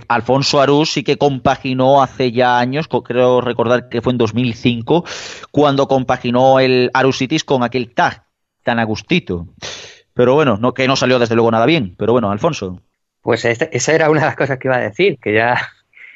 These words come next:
Speaker 2: ya presentó Alfonso Arús un late night en, en televisión española sin que acabara de cuajar. El caso es que era un programa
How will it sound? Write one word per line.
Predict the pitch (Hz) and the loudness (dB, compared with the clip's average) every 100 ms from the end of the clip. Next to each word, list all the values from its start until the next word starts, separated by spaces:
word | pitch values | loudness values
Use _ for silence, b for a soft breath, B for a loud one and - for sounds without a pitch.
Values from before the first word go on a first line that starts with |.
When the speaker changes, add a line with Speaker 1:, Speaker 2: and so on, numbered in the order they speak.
| B 127 | B -2
Speaker 2:
ya | 127 131 | 0 0
presentó | 135 151 131 127 143 | 0 -2 -2 0 0
Alfonso | 127 139 131 | 0 0 2
Arús | 131 139 131 139 | 4 4 4 0
un | 127 123 120 123 | 0 0 0 0
late | 127 | 0
night | 120 123 127 123 | 0 0 0 2
en, | 117 117 113 110 _ _ _ _ 123 | 2 2 0 -4 _ _ _ _ -6
en | 113 | -2
televisión | 117 117 110 131 127 | 0 2 2 2 0
española | 123 117 123 127 113 | 0 0 2 0 -2
sin | 117 104 | -4 -4
que | 110 110 107 | -2 0 2
acabara | 107 104 107 117 | 0 0 0 2
de | 123 113 | 2 2
cuajar. | 110 - 127 185 - | 0 0 -2 -2 -8
El | 110 | -4
caso | 139 | -2
es | 202 | 0
que | 175 147 | 0 0
era | 151 | 0
un | |
programa | 156 170 165 123 | 0 0 0 -2